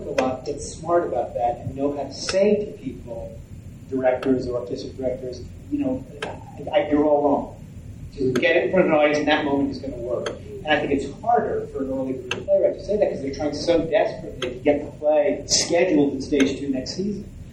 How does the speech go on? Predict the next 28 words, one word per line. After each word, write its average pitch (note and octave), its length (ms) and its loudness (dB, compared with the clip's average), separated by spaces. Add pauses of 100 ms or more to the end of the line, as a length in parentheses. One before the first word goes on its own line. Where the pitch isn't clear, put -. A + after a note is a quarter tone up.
(320)
Um, C#3 200 -4
you D#3 60 -2
know, D3 100 0
I D3 100 6
did, D#3+ 260 4
I D3 120 2
just D3 220 -6
did E3+ 120 -8
this - 140 -12
new D3 100 -4
Stephen C#3+ 360 -2
Leeds - 180 -4
play. B2+ 400 -8
He's - 340 -8
such - 220 0
a - 20 -6
smart C3 360 -8
writer. D#3+ 420 -6 (320)
And D3 80 0
I - 20 4
would D3+ 120 4
ask G3+ 320 4
him E3 100 -4
stuff, C#3 380 2
and - 220 -4 (580)
he E3+ 60 -14
would E3 140 -8
say, E3 460 4